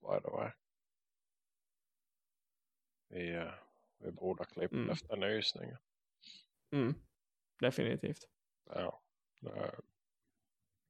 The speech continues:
Speaker 1: det är bara liksom en massa skit.
Speaker 2: Ja.
Speaker 1: Kom, kommit fram till någonting.
Speaker 2: Ja.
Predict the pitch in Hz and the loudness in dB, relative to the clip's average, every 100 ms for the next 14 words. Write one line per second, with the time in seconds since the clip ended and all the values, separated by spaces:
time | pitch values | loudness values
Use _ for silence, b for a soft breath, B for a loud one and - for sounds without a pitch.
0 | _ _ _ _ _ _ _ _ _ _ | _ _ _ _ _ _ _ _ _ _
1 | _ _ _ _ _ - 113 104 92 82 | _ _ _ _ _ 2 6 8 8 6
2 | 92 85 - 95 90 92 98 - 107 - | 4 2 -2 -2 2 2 2 2 2 0
3 | 76 107 - - B B B B B B | -2 -4 -6 -12 B B B B B B
4 | B _ _ _ _ - 156 165 - _ | B _ _ _ _ -2 2 2 -2 _
5 | _ _ _ - - 90 98 _ _ _ | _ _ _ -20 -8 -6 -6 _ _ _
6 | 104 104 - 95 98 - 101 98 101 - | 0 0 2 0 0 -2 -2 -2 -4 -8
7 | - 107 _ _ _ _ _ _ _ _ | -12 -12 _ _ _ _ _ _ _ _
8 | _ _ _ _ _ _ _ _ _ - | _ _ _ _ _ _ _ _ _ -20
9 | B B B B _ _ _ _ - - | B B B B _ _ _ _ 0 0